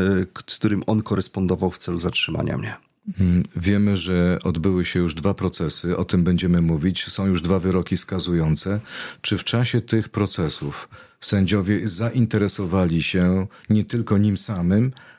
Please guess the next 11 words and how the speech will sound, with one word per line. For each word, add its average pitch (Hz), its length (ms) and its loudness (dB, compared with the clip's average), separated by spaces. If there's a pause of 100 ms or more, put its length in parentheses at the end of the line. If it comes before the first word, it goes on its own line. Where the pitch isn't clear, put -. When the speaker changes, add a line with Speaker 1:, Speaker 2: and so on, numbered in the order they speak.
Speaker 2:
ale 104 240 2
tymi 107 280 2
potencjalnymi 107 800 0
pomocnikami, 101 840 0
współsprawcami, 98 1040 -2 (400)
ludźmi, 110 560 2
którzy 107 320 0
mogli 104 360 2
go 110 140 4
kryć? - 440 -2
Czy 107 320 -4